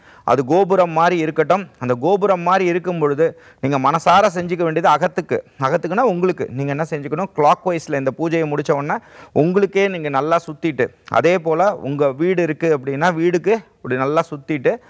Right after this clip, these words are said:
நீங்க செய்ய வேண்டிய விஷயம் வந்து, இதை அப்படியே கொண்டு போய் ஒரு கவர்ல போட்டுட்டு,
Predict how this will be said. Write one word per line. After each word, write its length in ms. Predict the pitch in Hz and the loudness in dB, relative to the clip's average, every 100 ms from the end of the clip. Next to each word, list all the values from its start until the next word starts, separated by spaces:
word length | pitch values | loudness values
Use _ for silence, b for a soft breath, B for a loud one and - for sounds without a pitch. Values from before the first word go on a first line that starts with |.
| B B | B B
நீங்க 200 | 135 156 | -2 0
செய்ய 280 | 139 151 202 | 0 2 2
வேண்டிய 280 | 214 185 170 | 2 0 -2
விஷயம் 300 | 147 160 143 | -2 -4 -4
வந்து, 280 | 139 214 - | -4 -4 -2
இதை 220 | 147 139 | 0 0
அப்படியே 320 | 123 165 180 | 2 2 0
கொண்டு 300 | 196 165 156 | 0 -2 -2
போய் 360 | 143 147 185 208 - | -2 -2 -2 -6 -6
ஒரு 300 | 120 131 123 | -2 -2 0
கவர்ல 320 | 135 156 170 165 | 2 2 2 -2
போட்டுட்டு, 460 | 139 135 127 135 | -2 -4 -4 -4